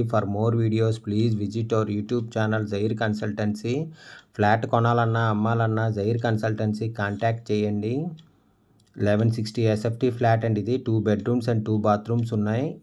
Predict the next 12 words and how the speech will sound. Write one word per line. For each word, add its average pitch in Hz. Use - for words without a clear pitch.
ఇది 113
మాస్టర్ 110
బెడ్‌రూమ్ 110
అండి. 104
Attached 113
with 110
బాత్రూమ్‌తో 107
ఉంది. 104
సీలింగ్ 113
కూడా 113
ఉందండి 107
ఇది. 110